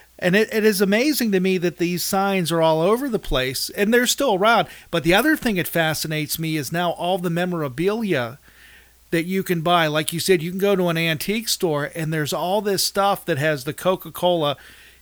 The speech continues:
insignia on it that people are, are, are looking for. One of the things that I think is one of the most treasured right now, and I,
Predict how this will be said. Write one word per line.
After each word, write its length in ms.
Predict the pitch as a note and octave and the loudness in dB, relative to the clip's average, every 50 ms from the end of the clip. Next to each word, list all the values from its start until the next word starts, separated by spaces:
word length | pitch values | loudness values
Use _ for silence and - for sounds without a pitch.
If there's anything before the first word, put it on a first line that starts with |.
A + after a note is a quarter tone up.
| _ _ - - _ _ | _ _ -20 -20 _ _
insignia 680 | G3 F3 D#3+ - - - A3 A#3 C4 D4+ D4+ C#4 G#3 | -2 0 0 0 2 2 2 2 2 0 -2 0 0
on 240 | C3 C3 B2+ A#2+ A2 | 0 0 -2 -2 -4
it 220 | G#2+ F#2+ - - _ - - - - - - _ - | -6 -8 -12 -18 _ -20 -20 -20 -20 -20 -20 _ -18
that 400 | - C3+ E3+ E3+ E3+ - - - | -4 0 0 0 0 0 -6 -6
people 460 | - - G#3+ A3+ - A#3 A3 G#3 E3 | -2 -2 -2 0 2 2 2 2 2
are, 480 | - E3+ E3+ F3 E3+ E3 E3 E3 E3 - _ | 0 2 2 4 4 4 2 0 -4 -6 _
are, 420 | - D#3 D#3 D#3 D#3 D3 C#3+ C#3 - - | -6 -4 -2 0 -2 -2 -4 -6 -8 -6
are 200 | E3 E3+ F3 F3 | -4 -4 -2 0
looking 360 | F3 G#3+ A3+ A3+ A#3+ A#3+ G3+ | 0 0 0 0 0 0 0
for. 240 | D3+ D#3+ D#3+ D3+ D3+ | 0 -2 -2 -2 0
One 220 | D3+ F3+ A3 A#3+ | 2 2 2 2
of 100 | C4+ B3+ | 2 -2
the 80 | A#3 G3 | -2 -2
things 360 | - - G#3 G3 F3+ D3+ C#3 | 0 0 0 0 0 -2 -2
that 100 | E3 D#3 | 0 2
I 180 | E3 F#3 G3 | 2 2 2
think 300 | F#3+ - G3+ G3 E3+ - | 2 0 0 -2 -2 -2
is 160 | E3+ D#3+ C3+ - | -4 -6 -4 -4
one 160 | E3 F3 F3 | -2 -2 -2
of 60 | E3 | -2
the 80 | D#3+ D#3+ | -2 0
most 320 | D#3 D#3+ D#3 D3 - - | 0 0 0 0 -2 -6
treasured 440 | - - F#3+ A3 B3 A#3 C4+ B3 E3+ | -4 0 0 2 2 0 -2 -4 -2
right 280 | D3+ C#3+ C#3 C3+ B2 | -2 0 0 0 -2
now, 260 | B2 C3 C3 C3 C#3 D3 | -4 -4 -4 -2 -2 -4
and 100 | C#3+ D3 | -4 -2
I, 220 | F3 G3+ G#3 F#3 | -2 -2 -2 -2